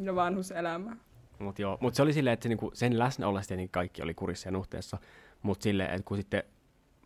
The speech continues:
Speaker 2: vaikka se välitunnilla, niin eihän siellä kukaan välittänyt mistään, kaikki teki mitä teki ja silleen.
Speaker 1: No ei. Mutta se oli kyllä aina huvittavaa, kun,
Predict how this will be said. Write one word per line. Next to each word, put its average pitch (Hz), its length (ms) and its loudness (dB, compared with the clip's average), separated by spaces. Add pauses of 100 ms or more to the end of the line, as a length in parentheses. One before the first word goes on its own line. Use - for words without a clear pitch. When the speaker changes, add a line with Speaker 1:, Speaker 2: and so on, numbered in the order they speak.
(180)
Speaker 2:
vaikka 107 180 0
se 107 160 0
välitunnilla, 92 500 2
niin 85 80 -2
eihän 101 140 0
siellä 101 140 -2
kukaan 92 240 -4
välittänyt 92 320 -4
mistään, 92 240 -6
kaikki 87 220 -6
teki 90 140 -4
mitä 85 180 -4
teki - 180 -10
ja - 120 -8
silleen. - 280 -10 (260)
Speaker 1:
No 185 200 -2
ei. 180 520 2 (340)
Mutta 202 160 -4
se 254 100 6
oli 262 100 8
kyllä 240 180 8
aina 240 140 8
huvittavaa, 220 480 6
kun, 190 300 0